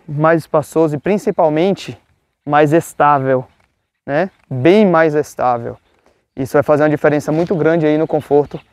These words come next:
da sua pescaria. Vou fazer agora somente nado errático pra ver o que acontece. Ó. Estou com uma vara de vinte e cinco libras. É...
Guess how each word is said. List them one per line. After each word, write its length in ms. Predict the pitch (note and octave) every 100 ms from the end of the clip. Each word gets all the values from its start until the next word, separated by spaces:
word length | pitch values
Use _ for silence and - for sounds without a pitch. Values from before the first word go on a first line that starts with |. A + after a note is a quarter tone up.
| _ _ _ -
da 160 | C#3+
sua 200 | C#3+ D#3
pescaria. 560 | C#3+ D3+ F3+ C#3+ A#2 G#2+ _ _ _ _ _ _ _ _ _ _ -
Vou 180 | C#3 D3
fazer 300 | D3+ D#3+ D3
agora 260 | D#3 C#3 C#3
somente 420 | - E3 G3 G3+
nado 180 | F3+ D#3+
errático 420 | C#3 C#3+ - -
pra 140 | - C3+
ver 120 | C3
o 20 |
que 80 | B2+
acontece. 640 | C#3+ B2 C3+ - - _ _ - _ _ _ _ C3
Ó. 180 | A#2+ - _ _ _ _ _ _ _ _ _ _ _ _ _ _ _ _ -
Estou 160 | F#3 F#3+
com 80 | G#3
uma 140 | F#3+
vara 240 | D#3 D3+ C#3+
de 100 | C#3
vinte 240 | E3 A3+
e 80 | -
cinco 260 | F#3 -
libras. 640 | D3 E3+ G3 G#3+ - - _ _ _ _ _ _ _ _ _ _ _ _ _ C3+
É... 420 | C#3 C3 C3